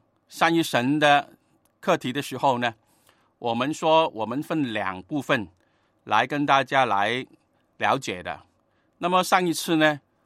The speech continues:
我们是从三一神，姚谦说是，呃，那个公式，英语是 formula，这个公式，这个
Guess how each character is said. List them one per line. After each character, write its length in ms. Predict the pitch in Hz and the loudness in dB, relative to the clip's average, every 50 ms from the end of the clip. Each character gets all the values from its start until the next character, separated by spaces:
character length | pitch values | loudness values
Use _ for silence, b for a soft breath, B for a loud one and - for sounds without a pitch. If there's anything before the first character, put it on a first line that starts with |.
| _ _ _ _ _ | _ _ _ _ _
我 260 | _ 113 107 110 110 113 | _ -8 -4 -4 -2 -2
们 320 | 110 117 117 123 143 160 | -2 -2 -2 -2 -4 -4
是 160 | 151 - 170 | -4 -6 -8
从 480 | 139 - - - 113 120 139 160 - - - - | -8 -6 -6 -6 -4 -4 -4 -6 -6 -10 -16 -20
三 260 | - - - 165 165 | -14 -2 0 0 0
一 120 | 175 165 | 0 -2
神， 340 | 147 - 131 120 131 151 - - _ _ _ _ _ _ | -4 -4 -4 -4 -2 -4 -6 -8 _ _ _ _ _ _
姚 160 | - 127 135 143 | 0 0 0 0
谦 200 | - 165 156 156 | 0 -2 -4 -4
说 240 | - - 151 147 | 0 0 0 0
是， 400 | 143 - - 156 143 127 113 101 - _ _ _ _ _ _ _ _ _ _ _ | 0 -2 -4 -4 -2 -2 -4 -6 -10 _ _ _ _ _ _ _ _ _ _ _
呃， 260 | - 117 113 110 110 107 | -6 -4 -2 -2 -2 -4
那 160 | - 160 165 | -4 -6 -2
个 160 | 147 135 123 | 0 0 -2
公 300 | - - 175 165 170 175 | 0 0 0 0 0 0
式， 360 | 160 - - 170 170 160 - - _ _ _ _ _ _ _ _ | -2 -4 -2 -2 -2 -4 -4 -10 _ _ _ _ _ _ _ _
英 200 | 117 139 175 185 | -6 -4 -2 0
语 120 | 165 117 107 | 0 -2 -2
是 200 | - - 160 143 | -6 -4 -6 -6
formula， 580 | - - 156 156 180 180 165 123 104 82 73 - _ _ _ _ _ _ _ _ _ | 0 4 4 4 6 4 2 -2 -2 -6 -8 -12 _ _ _ _ _ _ _ _ _
这 100 | _ - | _ -6
个 140 | 165 156 139 | -2 -2 -2
公 260 | - - 175 175 180 | 0 0 2 2 2
式， 180 | 160 - - 165 | 0 -2 -4 -4
这 140 | 151 - 170 | -4 -4 -4
个 320 | 147 143 123 120 117 113 | -2 0 2 2 2 0